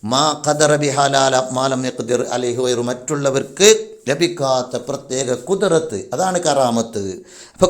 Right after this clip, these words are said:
ഖുദ്റത്ത്, കഴിവ് എന്നൊന്നും കറാമത്തിനെ പറ്റി പറയില്ല എന്ന് പറയുന്നത്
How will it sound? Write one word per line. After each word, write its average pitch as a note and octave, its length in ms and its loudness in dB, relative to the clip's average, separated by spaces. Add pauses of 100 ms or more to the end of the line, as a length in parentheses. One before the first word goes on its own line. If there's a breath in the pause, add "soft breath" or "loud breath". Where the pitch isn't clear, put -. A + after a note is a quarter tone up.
(120)
ഖുദ്റത്ത്, G#3+ 520 4 (200)
കഴിവ് F#3+ 320 4
എന്നൊന്നും D3+ 720 2 (280 loud breath)
കറാമത്തിനെ A3+ 640 4
പറ്റി G3 240 0 (100)
പറയില്ല D#3 500 2
എന്ന് C#3+ 180 0
പറയുന്നത് A#2 540 -2